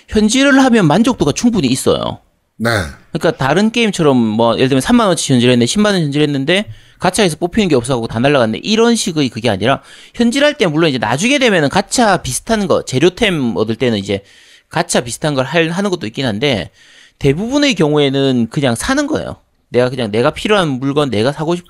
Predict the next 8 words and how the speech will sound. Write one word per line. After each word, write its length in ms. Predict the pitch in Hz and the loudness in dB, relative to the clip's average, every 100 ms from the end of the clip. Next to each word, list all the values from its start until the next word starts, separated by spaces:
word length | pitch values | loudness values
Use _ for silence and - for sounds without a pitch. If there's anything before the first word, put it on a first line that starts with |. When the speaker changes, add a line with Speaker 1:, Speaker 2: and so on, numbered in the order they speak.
| 170 | 0
Speaker 2:
그렇죠. 220 | 131 131 | 2 2
Speaker 1:
물건을 220 | 123 113 - - - - | 0 -2 -6 -20 -20 -12
그냥 180 | - 143 | -2 -2
그대로 300 | - 127 196 | -2 0 2
돈 200 | 170 110 | 0 -2
주고 180 | 127 143 | -4 -4
사는 320 | 139 214 220 208 | -4 -2 0 0
방식이라 680 | 165 - 101 110 156 98 | -4 -6 -4 0 0 0